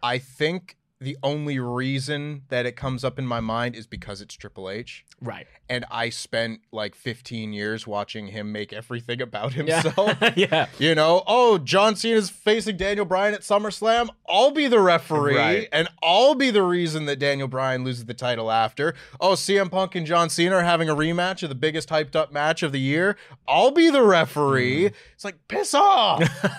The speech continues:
Speaker 2: <laughs> Maybe, maybe that's it. Could you imagine? You're gonna get your trifecta.
Speaker 1: Yeah.
Speaker 2: Triple H is a special referee in that match.
Speaker 1: Can, I refuse.
Speaker 2: In the tag team match.
Speaker 1: I refuse. I will not speak it into existence 'cause I hate this idea.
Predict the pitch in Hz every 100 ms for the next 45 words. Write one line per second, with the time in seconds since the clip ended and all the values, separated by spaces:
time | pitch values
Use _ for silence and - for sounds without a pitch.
0 | 233 208 254 277 240 226 262 247 - -
1 | 226 143 - 185 208 214 160 151 160 160
2 | 143 139 143 139 147 139 147 - 110 98
3 | 147 190 208 180 139 170 147 143 135 -
4 | 147 139 135 135 135 123 - 143 131 120
5 | 113 113 - - 143 160 170 131 131 -
6 | 117 123 139 143 151 - 117 151 156 147
7 | 147 131 120 104 92 - 143 156 147 135
8 | 175 175 135 - 185 233 240 185 120 95
9 | - 139 147 156 165 190 233 - 220 208
10 | 196 190 180 165 143 165 - 113 87 120
11 | 117 127 123 147 202 - 143 139 131 127
12 | 139 110 82